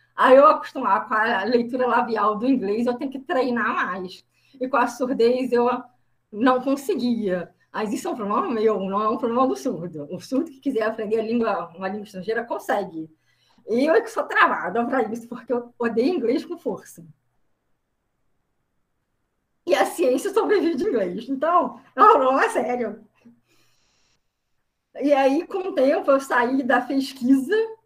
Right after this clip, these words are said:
e fui pra educação. Por enquanto, tá funcionando. Aí eu faço a educação de ciências voltada pra surdos e tá indo bem.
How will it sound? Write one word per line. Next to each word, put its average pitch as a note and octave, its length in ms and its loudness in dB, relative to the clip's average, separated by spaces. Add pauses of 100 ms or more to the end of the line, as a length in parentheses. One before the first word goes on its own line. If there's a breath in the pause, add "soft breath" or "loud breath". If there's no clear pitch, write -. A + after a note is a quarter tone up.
(120)
e - 140 2
fui C#4 260 -2
pra C4 300 0
educação. C4 920 0 (460)
Por D4 140 -4
enquanto, C4 640 0
tá - 220 -2
funcionando. G3+ 840 -6 (500)
Aí A3 220 0
eu A#3+ 80 0
faço A#3 420 -6
a B3 80 6
educação B3 440 -2
de A#3 80 -10
ciências G#3+ 600 -6
voltada A#3+ 540 -2
pra B3+ 160 -2
surdos A#3+ 420 -8
e B3+ 60 -8
tá A#3 200 -6
indo C#4+ 240 -4
bem. E3+ 400 -8